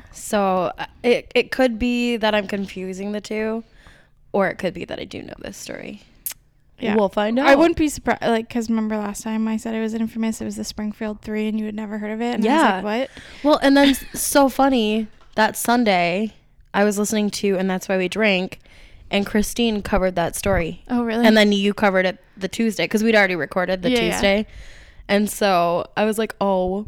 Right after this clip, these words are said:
Speaker 1: my God, what are the <laughs> chances?"
Speaker 2: Yeah, that's funny.
Speaker 1: 'Cause they do, like, the entire world. They
Speaker 2: Right.
Speaker 1: cover the whole world, and we just cover the Midwest, so.
Speaker 2: All right, so our story takes place on November seventeenth, in nineteen seventy-eight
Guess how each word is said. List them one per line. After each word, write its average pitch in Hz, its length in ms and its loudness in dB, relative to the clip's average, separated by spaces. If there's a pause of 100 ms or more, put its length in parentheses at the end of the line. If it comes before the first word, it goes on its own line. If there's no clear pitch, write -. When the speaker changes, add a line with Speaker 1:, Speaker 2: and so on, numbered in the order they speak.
Speaker 1:
my 208 240 0
God, 175 260 -2
what 175 380 -2
are 214 100 -2
the 262 120 0
<laughs> 262 140 -6
chances?" 220 1080 -2
Speaker 2:
Yeah, 214 180 -4
that's 214 240 -14
funny. 233 320 -8 (180)
Speaker 1:
'Cause 220 200 -2
they 226 160 2
do, 226 180 -2
like, 180 440 -4 (360)
the 208 240 -6
entire 170 400 -4
world. 87 560 -8 (300)
They 254 100 -2
Speaker 2:
Right. 226 80 -4
Speaker 1:
cover 175 160 -6
the - 100 -8
whole 165 140 -8
world, 170 240 -4
and 185 100 -6
we 185 100 -6
just 175 180 -8
cover 131 340 -10 (180)
the - 80 -16
Midwest, 165 540 -8
so. 160 480 -10 (960)
Speaker 2:
All 285 100 2
right, 233 240 0 (260)
so 277 520 2 (520)
our 269 200 -2
story 302 320 -6
takes 277 320 -8
place 240 400 -2
on 226 200 -2
November 226 380 -2
seventeenth, 247 600 -4
in 240 80 -2
nineteen 233 400 -2
seventy-eight 226 960 -6